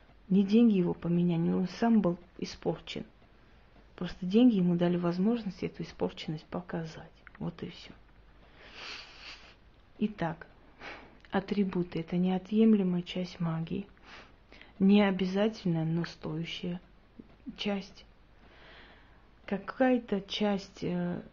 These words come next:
дохода любой, э, колдун должен выделить для того, чтобы отдать вот в эту общую казну магии, купить что-либо для себя, пополняя свои запасы,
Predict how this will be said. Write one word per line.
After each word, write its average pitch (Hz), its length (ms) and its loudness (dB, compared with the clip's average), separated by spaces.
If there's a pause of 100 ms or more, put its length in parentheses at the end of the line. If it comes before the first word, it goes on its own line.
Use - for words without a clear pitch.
(760)
дохода 175 720 -4 (140)
любой, 185 680 -2
э, 151 280 -10 (600)
колдун 175 560 -4
должен 170 520 -2
выделить 180 640 -4
для 170 120 -6
того, 170 260 -8
чтобы 175 340 -14 (760)
отдать 170 540 -6
вот 160 200 -10
в 175 80 -8
эту 160 280 -10
общую 185 420 -6
казну 165 420 -4
магии, 156 640 -4 (220)
купить 175 560 -8 (380)
что-либо 185 720 -2 (580)
для 180 200 -2
себя, 175 480 -4
пополняя 180 520 -2
свои 175 260 -6
запасы, 170 640 -8